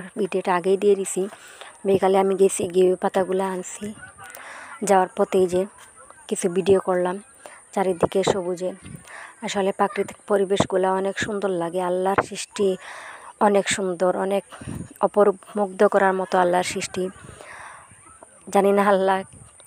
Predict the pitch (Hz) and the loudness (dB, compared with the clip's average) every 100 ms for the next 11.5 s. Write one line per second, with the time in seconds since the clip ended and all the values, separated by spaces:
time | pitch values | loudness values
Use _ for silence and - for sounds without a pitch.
0 | - - 202 196 196 - 196 185 190 185 | -14 0 2 4 2 0 -2 0 2 2
1 | 190 - 190 - 190 190 190 190 185 190 | 2 0 -6 -10 -8 -6 -8 -8 -6 -4
2 | 185 190 175 180 - - - 415 403 - | -4 -4 -4 -6 -6 -16 -14 -14 -16 -16
3 | - 208 190 185 185 190 - 196 - 185 | -6 -2 2 4 2 0 -2 -4 -2 0
4 | 185 208 - - - - 196 185 196 170 | 0 -4 -10 -18 -18 -10 -6 -2 -2 -2
5 | 190 - 180 180 190 185 185 190 190 185 | -4 -2 -2 0 0 0 -2 -2 -2 0
6 | 185 190 185 185 190 202 - 175 165 190 | -2 -2 -2 -2 -2 -4 -6 -8 -8 -10
7 | 185 180 180 202 185 190 196 196 190 - | -8 -10 -10 -10 -6 -6 -2 -2 -4 -8
8 | - - - - - 190 180 190 185 185 | -18 -18 -18 -10 0 4 6 6 6 4
9 | - 202 196 180 - 190 196 185 190 180 | 0 0 2 2 2 -4 -2 -2 -2 0
10 | - 202 - - - - - - - - | 0 0 -4 -20 -20 -20 -20 -20 -20 -16
11 | - - 196 185 | -8 0 2 4